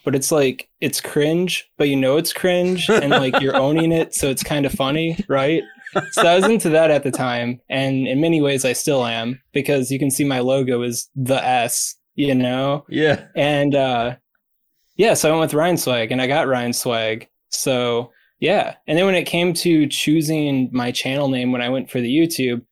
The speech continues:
Speaker 1: uh, my name really isn't all that unique, 'cause it's a, a pretty obvious ripoff of Trainer Tips. And, uh, when I first started my YouTube channel,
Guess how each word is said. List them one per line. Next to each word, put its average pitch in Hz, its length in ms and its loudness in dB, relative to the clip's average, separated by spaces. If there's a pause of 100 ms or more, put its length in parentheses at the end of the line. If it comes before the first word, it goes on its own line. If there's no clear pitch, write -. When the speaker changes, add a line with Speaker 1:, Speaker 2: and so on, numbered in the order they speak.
(220)
Speaker 1:
uh, 156 220 2
my 170 120 2
name 247 200 6
really 196 220 6
isn't 175 240 2
all 151 200 4
that 143 220 2
unique, 127 560 -4
'cause 131 320 0
it's 131 180 -2
a, 127 260 2
a 143 80 2
pretty 208 280 4
obvious 151 480 0
ripoff 147 520 0
of 120 220 -2
Trainer 151 360 -2
Tips. - 460 -2 (600)
And, 135 360 0
uh, 123 260 0
when 151 120 0
I 147 100 2
first 208 320 2
started 156 200 2
my 139 120 0
YouTube 127 360 -2
channel, 120 540 -4